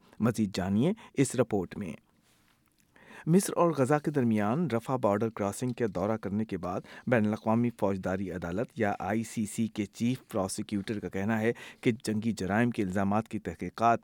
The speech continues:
ان کی ترجیح ہے۔ پراسیکیوٹر کریم خان کا کہنا ہے کہ وہ اپنے مشن کے تحت غزہ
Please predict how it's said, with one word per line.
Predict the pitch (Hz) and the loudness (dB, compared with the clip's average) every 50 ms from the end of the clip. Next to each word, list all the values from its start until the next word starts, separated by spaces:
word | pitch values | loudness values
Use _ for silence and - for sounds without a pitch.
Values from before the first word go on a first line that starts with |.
| - _ - | -6 _ -2
ان | 143 143 127 | 0 0 0
کی | 110 - 98 95 | 0 -2 -4 -2
ترجیح | - 151 131 95 98 98 113 110 101 | 0 0 0 0 -2 -6 -6 -4 -2
ہے۔ | 110 104 87 - _ - - - - - | -2 -2 -2 -4 _ -20 -20 -20 -4 0
پراسیکیوٹر | 131 110 107 - - 117 - 131 127 - 180 175 - | 0 0 0 0 -4 -4 -4 -4 0 0 0 0 2
کریم | - 143 131 135 135 127 | 2 2 4 4 2 0
خان | - - 131 135 | 2 2 0 0
کا | 139 139 120 | 0 -2 -4
کہنا | - 113 104 110 107 101 | -4 -2 -2 0 -2 0
ہے | 98 98 127 | 0 -2 -2
کہ | 147 - 147 123 120 | 0 0 0 2 4
وہ | 120 | 4
اپنے | 120 - - 131 127 117 | 4 2 2 0 0 2
مشن | 104 107 - - 135 131 | 2 2 0 0 -2 -2
کے | - 113 | -4 -4
تحت | 101 - 95 92 113 - - - | -4 -4 -4 -4 -4 -4 -2 -2
غزہ | 104 101 - 123 127 | -2 0 2 2 2